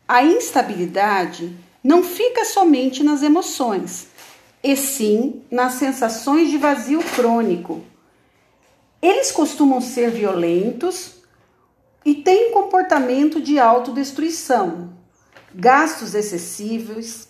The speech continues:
excessivos, tentativa de suicídio e outras situações mais que ele pode apresentar. Há casos de automutilações,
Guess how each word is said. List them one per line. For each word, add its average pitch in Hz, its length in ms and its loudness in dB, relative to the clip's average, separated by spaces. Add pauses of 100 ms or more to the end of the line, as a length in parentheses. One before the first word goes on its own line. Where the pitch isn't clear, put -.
(100)
excessivos, 220 960 -4 (520)
tentativa 311 880 0
de 214 120 -6
suicídio 208 1040 -6 (1000)
e 339 160 6
outras 370 640 -2 (200)
situações 294 800 0
mais 226 400 0
que - 100 -6
ele 254 140 -2
pode 220 320 2
apresentar. 240 760 -2 (1300)
Há - 100 4
casos 381 560 2
de 247 140 0
automutilações, 196 1400 -2